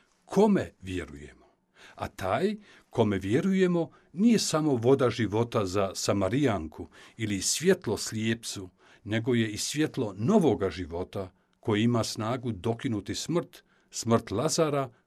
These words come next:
a i našu smrt. Da bi pak bili dionici novog života, moramo ispuniti samo jedno – usuditi se vjerovati. Lako, olako izgovoreno,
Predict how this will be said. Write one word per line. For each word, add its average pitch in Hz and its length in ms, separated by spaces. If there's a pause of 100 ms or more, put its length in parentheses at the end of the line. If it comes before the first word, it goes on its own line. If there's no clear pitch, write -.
(140)
a 147 100
i 180 80
našu 196 280
smrt. - 440 (580)
Da 101 140
bi 104 200
pak 117 320
bili 110 340
dionici 120 640
novog 104 300
života, 175 520 (360)
moramo 170 440
ispuniti 160 520
samo 175 260
jedno – 95 420 (540)
usuditi 113 760
se 151 200
vjerovati. 131 580 (560)
Lako, 92 540 (520)
olako 104 460
izgovoreno, 95 720